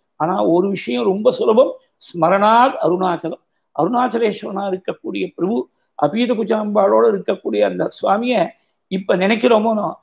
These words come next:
நினைச்சாலே மோட்சம் விட்டார். இந்த மாதிரி தர்சனத்தால மோட்சம் கொடுக்கக்கூடிய க்ஷேத்திரம்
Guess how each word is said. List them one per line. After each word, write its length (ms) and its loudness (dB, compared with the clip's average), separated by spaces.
நினைச்சாலே 560 2
மோட்சம் 400 -6
விட்டார். 440 -4
இந்த 160 -6
மாதிரி 300 -4
தர்சனத்தால 1000 2
மோட்சம் 420 -2
கொடுக்கக்கூடிய 640 -4
க்ஷேத்திரம் 680 -2